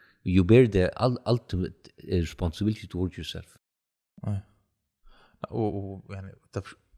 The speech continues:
Speaker 2: لما، بس لما يكون عندك عائلة ولما يكون عندك أولاد، بتش-، بت-، بتزيح هذه الريسبونسبيلتي صوبا، ما هيك؟
Speaker 1: لا، بالعكس. بس if you are، if you're happy about yourself, you can serve others better.
Speaker 2: أي.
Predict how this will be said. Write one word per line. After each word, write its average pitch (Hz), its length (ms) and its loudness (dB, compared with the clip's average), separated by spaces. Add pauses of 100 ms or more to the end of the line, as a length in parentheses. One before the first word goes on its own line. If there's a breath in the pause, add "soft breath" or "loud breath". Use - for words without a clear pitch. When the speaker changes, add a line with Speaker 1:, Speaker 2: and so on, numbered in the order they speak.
Speaker 2:
لما، 101 380 -6
بس - 160 -10
لما 98 180 -6
يكون 123 200 -6
عندك 113 300 -2
عائلة 98 400 2
ولما 90 300 -10
يكون - 200 -6
عندك 92 320 -2 (180)
أولاد، 95 400 0 (1120)
بتش-، - 260 -6
بت-، 104 420 -12 (320)
بتزيح 113 320 -2
هذه 107 100 -4
الريسبونسبيلتي 101 640 -6
صوبا، 101 320 -4
ما 92 260 -12
هيك؟ 107 140 -6
Speaker 1:
لا، 127 100 -2
بالعكس. 110 480 -6
بس - 240 -10
if 85 100 -12
you 80 320 -4
are، 80 40 -10 (180)
if 76 60 -10
you're - 240 -8
happy 95 240 -6
about 78 240 -8
yourself, 95 260 -6 (280)
you 90 120 -2
can 92 60 -2
serve 110 360 2
others 85 320 -4
better. - 440 -20 (280)
Speaker 2:
أي. 98 160 -2